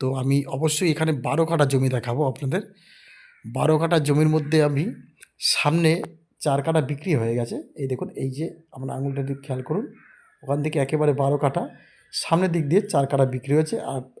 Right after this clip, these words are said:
একদম তার পাঁচ থেকে আট ফুট রাস্তা এখনও হয়নি, কিন্তু আমরা পে-, অবশ্যই পজিশন দিয়ে দেবো আপনাকে। আহ, আট ফুট রাস্তা দিয়ে চার কাঠার পরের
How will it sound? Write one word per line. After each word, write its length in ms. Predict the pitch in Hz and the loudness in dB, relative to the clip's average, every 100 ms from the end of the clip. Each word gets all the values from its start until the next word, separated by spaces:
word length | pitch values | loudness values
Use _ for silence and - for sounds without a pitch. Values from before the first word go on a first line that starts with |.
| - | -10
একদম 340 | 135 135 160 | -6 0 0
তার 180 | 147 135 | 2 0
পাঁচ 220 | - 135 - | 2 0 0
থেকে 120 | 151 | 2
আট 200 | 135 131 | 2 0
ফুট 180 | - 135 | -4 -2
রাস্তা 460 | 127 - 170 170 - - _ - | -2 0 0 0 -4 -20 _ -10
এখনও 220 | 139 151 | 0 2
হয়নি, 280 | 127 147 165 | 4 4 2
কিন্তু 240 | 165 147 | 0 2
আমরা 200 | 139 139 | 2 2
পে-, 220 | 135 - - _ _ - | 0 -4 -12 _ _ -10
অবশ্যই 380 | 131 143 143 170 | 0 0 0 -4
পজিশন 440 | 165 143 135 143 | 0 0 2 0
দিয়ে 140 | 131 123 | 0 2
দেবো 180 | 135 131 | 2 2
আপনাকে। 360 | 123 139 240 - - _ _ _ _ _ - | 2 0 0 -2 -18 _ _ _ _ _ -6
আহ, 320 | 135 131 139 | -4 -2 -2
আট 120 | 139 | -4
ফুট 180 | - 139 | 0 2
রাস্তা 500 | 127 - - 226 - _ _ _ - - 131 | 2 0 -2 -4 -4 _ _ _ -20 -20 -8
দিয়ে 320 | 120 175 202 | 2 2 2
চার 220 | - 131 127 | 0 -2 0
কাঠার 240 | 143 156 | 0 -2
পরের 340 | 143 135 160 | 0 0 0